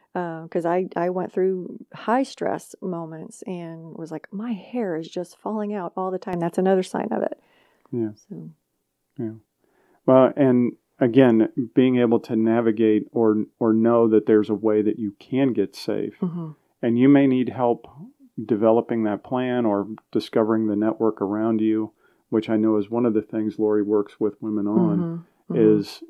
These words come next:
Speaker 2: is helping them build their network, helping them build that, that safety net that they need.
Speaker 1: Mm-hmm.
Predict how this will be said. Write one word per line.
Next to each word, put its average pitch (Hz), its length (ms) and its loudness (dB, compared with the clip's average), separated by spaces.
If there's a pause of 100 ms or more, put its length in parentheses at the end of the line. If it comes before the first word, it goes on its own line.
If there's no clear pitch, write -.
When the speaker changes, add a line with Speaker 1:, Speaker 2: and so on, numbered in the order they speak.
Speaker 2:
is 113 200 0
helping 123 360 2
them 110 140 2
build 113 220 4
their 107 100 2
network, 113 480 0
helping 110 340 -2
them 104 200 -2
build 104 280 2
that, 101 220 -2 (200)
that 104 220 -4
safety 110 400 -2
net 101 240 -6
that - 120 -14
they 101 120 -10
need. 98 360 -12
Speaker 1:
Mm-hmm. 165 300 -6